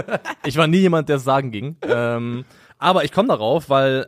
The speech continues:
Speaker 2: am Wochenende war ja sehr schönes Wetter, das haben ja viele Leute auf verschiedenste Art und Weise zelebriert.
Speaker 1: Yes.
Speaker 2: Ich unter anderem mit meinem Comeback auf dem, äh,
Speaker 1: Rennrad?
Speaker 2: oder im Outdoor-Gym.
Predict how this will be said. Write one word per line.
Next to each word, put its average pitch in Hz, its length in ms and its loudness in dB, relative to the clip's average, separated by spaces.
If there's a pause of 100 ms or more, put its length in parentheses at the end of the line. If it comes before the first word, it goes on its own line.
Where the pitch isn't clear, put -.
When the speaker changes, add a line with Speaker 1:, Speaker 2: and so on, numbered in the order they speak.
Speaker 2:
am 127 160 -10
Wochenende 160 280 0
war 156 60 2
ja 135 80 2
sehr 151 160 2
schönes 139 300 -2
Wetter, 143 160 0
das 151 100 -2
haben 139 140 -2
ja 127 80 -2
viele 160 200 -6
Leute 135 420 2
auf 117 120 -2
verschiedenste 131 540 -2
Art 127 100 2
und 131 80 -4
Weise 120 240 0
zelebriert. 120 560 -2
Speaker 1:
Yes. 113 400 -10
Speaker 2:
Ich 117 140 -2
unter 120 180 4
anderem 131 300 2
mit 120 100 -2
meinem 117 240 -2
Comeback 135 460 0
auf - 220 -2
dem, 107 340 -2
äh, - 20 -2
Speaker 1:
Rennrad? 104 720 -4
Speaker 2:
oder 139 140 0
im 165 100 2
Outdoor-Gym. 147 460 0